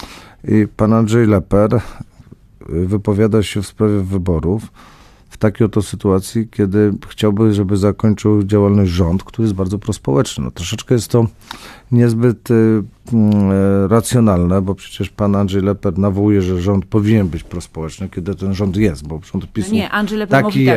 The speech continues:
Speaker 1: jest.
Speaker 2: "Nie, nie odstąpi od podwyżek w służbie zdrowia, od większych pieniędzy na służbę zdrowia, od podwyżek dla nauczycieli,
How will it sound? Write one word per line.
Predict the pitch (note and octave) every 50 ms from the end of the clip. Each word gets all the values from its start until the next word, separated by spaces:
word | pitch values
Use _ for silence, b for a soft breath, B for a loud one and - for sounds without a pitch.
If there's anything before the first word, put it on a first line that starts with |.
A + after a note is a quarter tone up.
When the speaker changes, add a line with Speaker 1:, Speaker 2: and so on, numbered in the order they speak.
| G#2+ A2+ -
Speaker 1:
jest. | G#2+ - -
Speaker 2:
"Nie, | G3+
nie | A3 G#3+
odstąpi | G#3 - - - A3 G3+ F#3+ F#3 F#3+
od | D#3 E3+ -
podwyżek | - G#3 F#3 F3 F3 F3 F#3+ F3 F#3+ -
w | -
służbie | - F#3 D#3+ E3 F#3
zdrowia, | E3+ D3+ E3 E3+ E3 D#3+ D3 D#3 C#3+ -
od | - F3 D#3+
większych | F#3+ G3 F3+ - F#3 E3+
pieniędzy | - F3+ F3+ F3+ D#3 E3+
na | E3+ E3+
służbę | D#3 - E3+ E3 D#3 E3 D#3+
zdrowia, | D3+ D#3+ D#3 D3 D#3 -
od | F3+ F#3
podwyżek | - G#3+ F#3+ G#3 G3+ G3 F3
dla | F#3 F3+
nauczycieli, | F3 F3 E3+ E3 - E3 - - D#3+ D3+ D3+ D3+